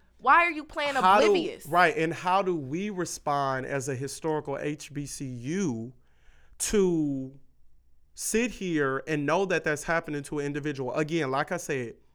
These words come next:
Speaker 2: the student signed up for that mistake to happen. They put themselves through that. But they did not sign up for bullying. And at the end of the day, regardless if that stu-, why,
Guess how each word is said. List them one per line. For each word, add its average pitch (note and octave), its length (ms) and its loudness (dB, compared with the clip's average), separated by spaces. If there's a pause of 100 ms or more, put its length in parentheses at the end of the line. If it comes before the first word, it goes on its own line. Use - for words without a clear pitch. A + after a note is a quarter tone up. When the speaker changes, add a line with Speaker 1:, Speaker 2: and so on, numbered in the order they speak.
(100)
Speaker 2:
the C#3+ 200 0
student G3+ 540 -2
signed E3 460 -2
up C3 300 -4 (400)
for E3+ 340 0
that D3+ 240 0
mistake C#3+ 360 -4
to C3+ 140 -6
happen. A#2+ 420 -10 (260)
They D3+ 140 0
put G3+ 220 0
themselves E3+ 460 -2
through B2 180 -10
that. A#2 200 -12 (600)
But D#3 160 -2
they F#3 100 4
did F#3 160 2
not F3+ 180 0
sign F3 360 -2
up F#3 260 0
for E3 120 0
bullying. D#3 460 0
And E3 200 0
at F#3+ 140 2
the F3 120 -6
end A3 160 -2
of G3+ 80 -6
the F#3 80 -2
day, F#3+ 160 0
regardless G3 540 -2
if F3 120 -4
that F3 140 -2
stu-, G3 220 -12 (240)
why, D#3 280 2